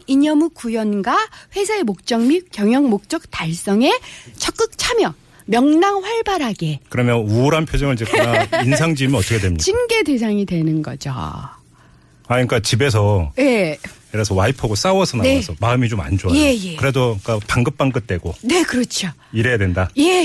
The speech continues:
Speaker 1: 예.
Speaker 2: 안 그러면 별점.
Speaker 1: 예,
Speaker 2: 징계.
Speaker 1: 명랑 활발하게 이런 게 있었고요.
Speaker 2: 네.
Speaker 1: 또 이것도 굉장히 문제가 됐었는데 그 당시에 이제, 아, 미술전이 하나 있었어요. 스탠리 큐브릭전이라고.
Speaker 2: 어, 그 영화,
Speaker 1: 이거
Speaker 2: 영화 감독인데.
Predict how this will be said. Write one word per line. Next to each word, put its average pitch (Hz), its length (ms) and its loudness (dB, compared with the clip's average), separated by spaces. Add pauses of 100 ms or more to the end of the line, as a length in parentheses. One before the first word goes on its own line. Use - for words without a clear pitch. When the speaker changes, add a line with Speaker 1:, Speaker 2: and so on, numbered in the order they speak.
Speaker 1:
예. 160 200 -10
Speaker 2:
안 117 160 -2
그러면 123 380 0
별점. - 420 -6
Speaker 1:
예, 339 280 4
Speaker 2:
징계. - 20 -10
Speaker 1:
명랑 302 640 0
활발하게 180 1000 -6
이런 247 220 2
게 226 80 -4
있었고요. 226 760 0
Speaker 2:
네. 92 80 0 (400)
Speaker 1:
또 392 80 2
이것도 339 580 2
굉장히 285 440 0
문제가 233 420 0
됐었는데 220 540 0
그 226 100 -4
당시에 262 440 2
이제, 202 300 2 (520)
아, 208 300 0
미술전이 392 640 4
하나 226 220 0
있었어요. 180 640 -4
스탠리 330 600 2 (100)
큐브릭전이라고. 202 1200 0
Speaker 2:
어, 101 360 -4
그 107 80 0
영화, 381 280 4
Speaker 1:
이거 117 80 -2
Speaker 2:
영화 110 200 0
감독인데. 85 580 -6